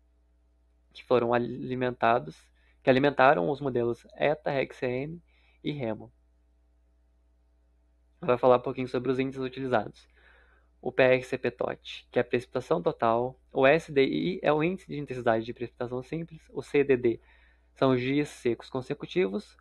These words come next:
O C W D, os dias úmidos consecutivos.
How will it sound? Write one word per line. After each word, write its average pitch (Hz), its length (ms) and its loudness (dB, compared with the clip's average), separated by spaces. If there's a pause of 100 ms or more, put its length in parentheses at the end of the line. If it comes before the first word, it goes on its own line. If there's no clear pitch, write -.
O - 80 -10
C 135 220 0
W 123 300 4
D, 113 260 -4 (300)
os 131 120 -2
dias 123 340 0
úmidos 123 200 -4
consecutivos. 143 920 -8